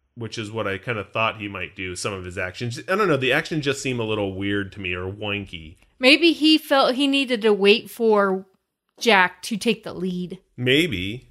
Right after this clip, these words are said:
Speaker 2: You
Speaker 1: But it
Speaker 2: know,
Speaker 1: just
Speaker 2: he was
Speaker 1: seemed
Speaker 2: moving the door out of the way. He was being the polite gentleman that Will is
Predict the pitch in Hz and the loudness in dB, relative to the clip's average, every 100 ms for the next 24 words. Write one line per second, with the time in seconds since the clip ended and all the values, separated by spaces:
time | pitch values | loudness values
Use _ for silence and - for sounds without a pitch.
0 | _ 254 247 220 311 247 320 330 381 330 | _ 0 6 8 8 8 8 10 8 8
1 | 311 311 320 311 285 208 240 254 269 269 | 6 6 4 4 4 6 6 8 8 8
2 | 262 269 262 240 208 - - - 381 381 | 6 2 4 4 2 -8 -14 6 8 8
3 | 302 285 233 214 - 254 240 240 247 - | 4 0 2 -2 -4 0 4 4 4 -2
4 | - - 311 294 302 247 233 226 226 - | -16 4 6 6 2 2 2 4 4 2
5 | 226 226 226 185 233 233 202 190 185 | 4 6 6 6 4 4 2 -2 -4